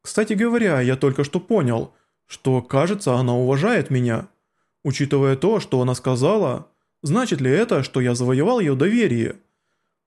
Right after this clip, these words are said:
Хм, интересно, что случилось? Айнс вспомнил реакцию Неи. Её благодарность звучала искренне,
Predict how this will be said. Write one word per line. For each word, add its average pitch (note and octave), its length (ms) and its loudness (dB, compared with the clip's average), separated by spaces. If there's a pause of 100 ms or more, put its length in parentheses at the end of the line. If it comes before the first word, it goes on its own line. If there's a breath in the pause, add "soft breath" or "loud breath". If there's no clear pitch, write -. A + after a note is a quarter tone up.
(140)
Хм, C#3 580 0
интересно, F3 640 -2
что A3 220 -2
случилось? G#3 720 -4 (680)
Айнс G#3 260 0
вспомнил C#3 440 0
реакцию C#3+ 460 0
Неи. D3+ 500 -2 (520)
Её D3+ 240 2
благодарность D#3 600 0
звучала C3+ 360 0
искренне, C#3 680 -2